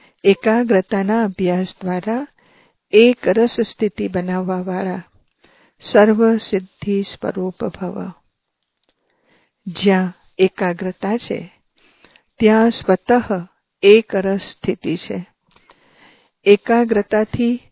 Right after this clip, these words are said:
સંકલ્પ, બોલ અને કર્મનું વ્યર્થપણું સમાપ્ત થઈ જાય છે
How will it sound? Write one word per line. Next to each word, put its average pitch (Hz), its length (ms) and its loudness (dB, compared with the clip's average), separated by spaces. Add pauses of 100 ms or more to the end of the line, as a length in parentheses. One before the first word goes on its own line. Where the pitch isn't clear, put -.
(720)
સંકલ્પ, 202 640 -4 (680)
બોલ 196 420 4 (560)
અને 220 440 4 (420)
કર્મનું 208 880 2
વ્યર્થપણું 190 1000 -2 (720)
સમાપ્ત 196 580 -4
થઈ 196 320 -2
જાય 190 240 -6
છે 190 320 -8